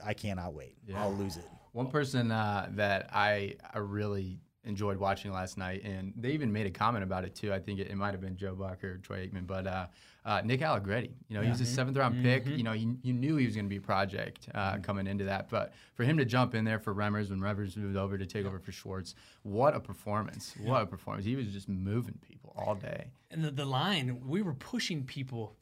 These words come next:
Speaker 3: three, four, five
Speaker 2: Mm-hmm.
Speaker 3: yards
Speaker 2: Yeah.
Speaker 3: back. <laughs> Like, it was absurd.
Speaker 2: Yeah.
Speaker 3: And, and of course, you know, the Bills' defensive line, you expect them to come out swinging. They looked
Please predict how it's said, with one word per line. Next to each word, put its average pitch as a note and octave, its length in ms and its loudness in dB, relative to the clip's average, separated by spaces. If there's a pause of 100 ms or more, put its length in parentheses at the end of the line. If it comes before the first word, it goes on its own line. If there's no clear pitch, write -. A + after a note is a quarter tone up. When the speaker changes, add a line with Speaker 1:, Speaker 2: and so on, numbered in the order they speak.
Speaker 3:
three, E3+ 300 -2
four, D3+ 340 -2
five D#3 400 0
Speaker 2:
Mm-hmm. C3+ 80 0
Speaker 3:
yards D3 240 2
Speaker 2:
Yeah. A2+ 80 2
Speaker 3:
back. B2+ 580 -2
<laughs> D3 140 -2
Like, - 180 0
it G3 80 -4
was F#3 220 0
absurd. E3+ 500 -4
Speaker 2:
Yeah. C#3 60 0
Speaker 3:
And, C3+ 80 -4
and C3+ 140 -2
of C3 180 -4
course, E3+ 340 -6 (220)
you C#3 80 -6
know, C3 60 0
the B2 100 -4
Bills' C3 220 0
defensive B2+ 340 -4
line, A#2 200 -4
you A2+ 60 -2
expect B2 320 -4
them A#2+ 100 -6
to A2+ 60 -4
come B2 180 -4
out A#2 200 -4
swinging. B2+ 480 -4 (420)
They C#3+ 100 -12
looked B2+ 460 -8